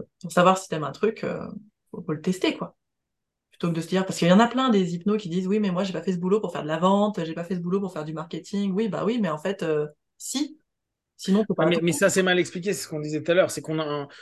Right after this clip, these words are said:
Speaker 2: un, on, on, on enseigne une pseudo-compétence, mais on n'enseigne pas un métier. Or, c'est un métier, hein. Le métier, c'est une, une profession qui a plusieurs aspects.
Speaker 1: Oui, mais
Speaker 2: Sur
Speaker 1: tu vois,
Speaker 2: juste, euh, l'aspect technique, oui, tout le monde dirait, je veux faire que de la technique, oui,
Speaker 1: bien
Speaker 2: mais
Speaker 1: sûr,
Speaker 2: la vie, c'est pas
Speaker 1: bien
Speaker 2: ça.
Speaker 1: sûr.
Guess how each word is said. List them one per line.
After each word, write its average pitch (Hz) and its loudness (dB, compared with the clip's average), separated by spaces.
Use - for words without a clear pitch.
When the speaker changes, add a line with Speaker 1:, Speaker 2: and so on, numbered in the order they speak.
Speaker 2:
un, 123 -6
on, 139 -6
on, 147 -2
on 147 0
enseigne 185 2
une 147 0
pseudo-compétence, 185 2
mais 156 -2
on 147 -2
n'enseigne 156 0
pas 165 0
un 160 2
métier. 160 0
Or, 143 -2
c'est - 2
un 160 4
métier, 165 4
hein. 139 -2
Le 147 -2
métier, 160 4
c'est 170 0
une, 151 0
une 147 -2
profession 143 -2
qui 151 2
a 139 4
plusieurs 160 2
aspects. 156 -2
Speaker 1:
Oui, 226 2
mais 220 4
Speaker 2:
Sur 196 4
Speaker 1:
tu 165 8
vois, 208 8
Speaker 2:
juste, - 2
euh, 170 8
l'aspect 170 6
technique, 190 0
oui, 214 2
tout 175 -4
le 175 0
monde 196 0
dirait, 170 2
je 147 -2
veux 151 -2
faire - -4
que 165 -2
de 151 2
la 156 4
technique, 175 -2
oui, 160 2
Speaker 1:
bien 156 0
Speaker 2:
mais 143 0
Speaker 1:
sûr, 135 0
Speaker 2:
la 131 0
vie, 151 -4
c'est 165 -14
pas 143 -8
Speaker 1:
bien 220 0
Speaker 2:
ça. - -6
Speaker 1:
sûr. 254 -8